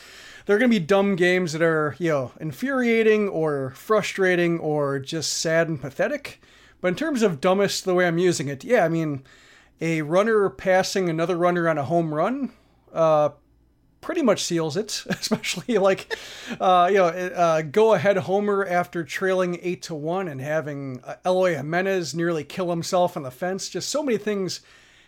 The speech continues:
happened in the game. So many bad things happened. So many good things happened.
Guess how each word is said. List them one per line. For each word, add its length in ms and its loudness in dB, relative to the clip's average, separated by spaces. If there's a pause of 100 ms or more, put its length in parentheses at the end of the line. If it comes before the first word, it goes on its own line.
happened 440 -2
in 100 -6
the 80 -6
game. 480 -6
So 220 0
many 180 0
bad 360 0
things 240 -2
happened. 400 -4
So 160 -6
many 160 0
good 240 -2
things 220 -4
happened. 480 -6